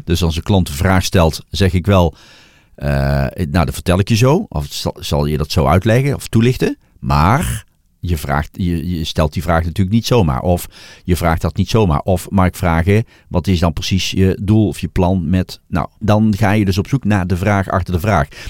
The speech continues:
En dan gebeuren er twee dingen. Eén is, eh, helpen, zoals ik zei, je kunt dan ga-, je gaat dan iemand beter helpen. En twee is, je krijgt ook een gunfactor ter plekke. Omdat op het moment dat je iemand, eh,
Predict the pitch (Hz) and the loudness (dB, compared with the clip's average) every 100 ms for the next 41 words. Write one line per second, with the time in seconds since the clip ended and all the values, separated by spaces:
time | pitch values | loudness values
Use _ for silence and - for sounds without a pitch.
0 | - 104 107 101 101 139 131 95 - 135 | -10 0 2 2 4 4 4 2 2 4
1 | 107 113 107 87 175 - - _ - 127 | 4 4 6 4 2 -2 -20 _ 2 4
2 | 117 98 - - _ _ _ 95 92 87 | 6 4 0 -6 _ _ _ 2 4 4
3 | 85 - 82 131 131 92 87 82 - 92 | 2 0 4 4 4 2 2 0 0 2
4 | 90 85 113 95 87 87 - 104 90 98 | 2 2 0 0 0 -2 0 0 2 2
5 | 95 101 87 82 78 127 131 87 76 90 | 2 2 2 0 0 2 2 0 0 0
6 | 156 285 _ _ _ _ 113 95 _ _ | 0 -4 _ _ _ _ 0 0 _ _
7 | 147 175 113 107 143 - - _ _ _ | 2 4 6 4 2 -2 -6 _ _ _
8 | _ _ - 107 - 120 131 135 117 110 | _ _ 2 2 4 0 0 0 2 2
9 | 82 160 143 - 80 - 87 90 58 - | 4 2 2 0 -2 2 0 2 -2 -6
10 | _ - 92 - 78 131 208 - _ - | _ -4 -2 0 0 0 -2 -6 _ -20
11 | _ - 104 104 104 101 101 101 - 95 | _ 0 4 4 4 4 4 2 0 0
12 | 92 92 113 123 101 - 107 107 95 90 | 2 4 4 2 0 0 0 4 2 0
13 | - 95 | 0 2